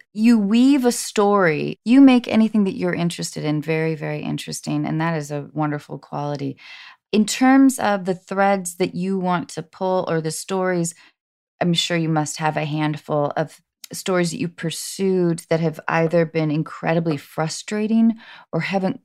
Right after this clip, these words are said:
led to the conclusion that you've anticipated. Have you abandoned stories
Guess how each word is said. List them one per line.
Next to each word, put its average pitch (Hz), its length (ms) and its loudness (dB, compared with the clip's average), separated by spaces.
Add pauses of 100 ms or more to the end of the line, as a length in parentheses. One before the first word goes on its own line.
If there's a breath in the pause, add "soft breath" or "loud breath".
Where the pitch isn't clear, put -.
led 170 320 2
to 165 40 -10
the 156 100 -8
conclusion 165 720 -2
that 147 140 -6
you've 139 280 -10 (280)
anticipated. 240 1120 0 (160)
Have 208 220 4
you 254 120 8
abandoned 190 800 2
stories 214 800 -2